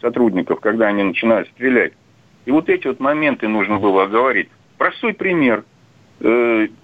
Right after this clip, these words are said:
на машине мчится бандит. Э, по нему сотрудник гаи там, или неважно кто, стреляет,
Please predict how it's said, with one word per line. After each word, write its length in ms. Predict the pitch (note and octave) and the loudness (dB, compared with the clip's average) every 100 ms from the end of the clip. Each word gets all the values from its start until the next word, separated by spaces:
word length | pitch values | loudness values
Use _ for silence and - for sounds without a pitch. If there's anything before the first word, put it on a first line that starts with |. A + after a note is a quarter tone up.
| - | -4
на 160 | A2+ | 0
машине 500 | F3+ - - G#3+ F#3+ | 2 0 0 -2 -2
мчится 400 | C3+ - F3 - B2+ | -2 0 -2 -2 -2
бандит. 500 | D3+ C3+ G#2+ G2 - _ _ _ _ | 0 -2 -4 -8 -8 _ _ _ _
Э, 160 | - C#3 | -2 -2
по 160 | C#3 D3+ | 0 0
нему 300 | E3+ G#3 G3 | 2 2 0
сотрудник 800 | - C3 B2+ E3 E3 B2+ - - | 0 -2 -2 -4 -4 -6 -8 -6
гаи 340 | G#2+ C#3 F3+ | 0 0 0
там, 240 | F3+ A#2 A2+ | 0 0 0
или 140 | A#2 | -2
неважно 380 | B2+ B2 G#2 A2 | 0 0 -2 -6
кто, 180 | - - | -8 -8
стреляет, 560 | - D3+ C#3 F#2 D#2+ | -4 -2 0 0 -4